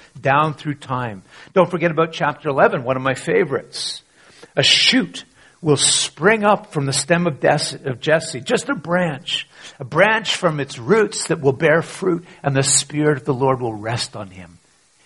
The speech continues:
He'll be distinct. He will be unique. And upon him will be the spirit of wisdom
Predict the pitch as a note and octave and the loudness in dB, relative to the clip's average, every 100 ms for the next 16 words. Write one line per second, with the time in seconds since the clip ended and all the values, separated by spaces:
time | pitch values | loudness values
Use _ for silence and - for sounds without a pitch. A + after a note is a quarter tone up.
0 | - D3 C3+ B2 C3+ - E3 F3 D3 - | -2 0 0 -2 -2 -2 -2 -4 -6 -18
1 | - _ _ _ _ _ - F3 D3 D3+ | -20 _ _ _ _ _ 4 4 4 0
2 | B2+ B2 C#3 F3+ E3 - - _ _ _ | -4 -6 -6 -6 -8 -16 -20 _ _ _
3 | _ - C3+ C3 - F3+ G#3 F3+ F3+ F#3+ | _ -4 0 0 2 4 4 2 -6 -4
4 | D#3 C#3+ C#3 - - - C3+ B2+ A#2 G#2 | -2 -2 -4 -4 -6 -4 -2 -2 -4 -2
5 | D#3+ F3 - - F#2+ | 2 2 0 -6 -14